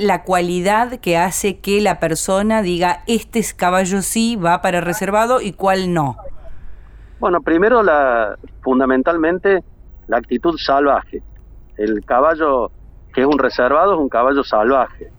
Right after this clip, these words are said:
Speaker 1: Ujú.
Speaker 2: No es un caballo ya domado,
Speaker 1: Claro.
Speaker 2: no es un caballo de trote, no es el caballo ese que cuando vamos al campo, y me ha tocado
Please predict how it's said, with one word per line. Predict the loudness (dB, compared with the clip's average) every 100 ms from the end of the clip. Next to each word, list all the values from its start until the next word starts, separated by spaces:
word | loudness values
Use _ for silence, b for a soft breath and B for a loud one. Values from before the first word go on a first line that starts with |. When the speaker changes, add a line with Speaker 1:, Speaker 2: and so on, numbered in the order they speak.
| -8
Speaker 1:
Ujú. | -6 -4 0
Speaker 2:
No | 2
es | 2
un | 2 0
caballo | 2 2 2 2 0 -2 -10 -4
ya | 0
domado, | 2 2 2 2 2 2
Speaker 1:
Claro. | 2 2 2 -2 -4
Speaker 2:
no | -2 0
es |
un | 0
caballo | 0 2 2 2 0
de | 0
trote, | 0 2 2 0 0 0 0 b b -2
no | -2
es |
el | 0 0
caballo | 2 2 2 0
ese | 0 0
que | 2 2 2 -4 -12 -8 -4
cuando | 0 2
vamos | 2 0 -2
al | -2
campo, | -2 -2 -2 -2
y |
me | -2
ha | -2
tocado | -2 -2 0 2 0